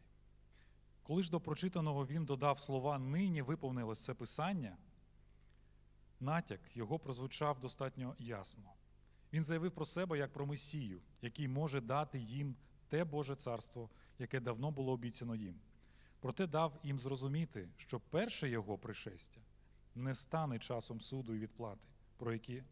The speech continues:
про які йдеться в Ісаї двадцять, е, шістдесят один, другої частини другого вірша.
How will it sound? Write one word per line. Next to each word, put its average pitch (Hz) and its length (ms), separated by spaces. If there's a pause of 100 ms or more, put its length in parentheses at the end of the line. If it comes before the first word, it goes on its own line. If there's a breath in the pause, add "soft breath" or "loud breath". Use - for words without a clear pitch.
(200)
про 120 160
які 117 180
йдеться 113 380
в - 20
Ісаї 123 420
двадцять, 110 480
е, 113 200
шістдесят 117 480
один, 143 280 (1080 loud breath)
другої 127 300
частини 117 420
другого 107 260
вірша. - 260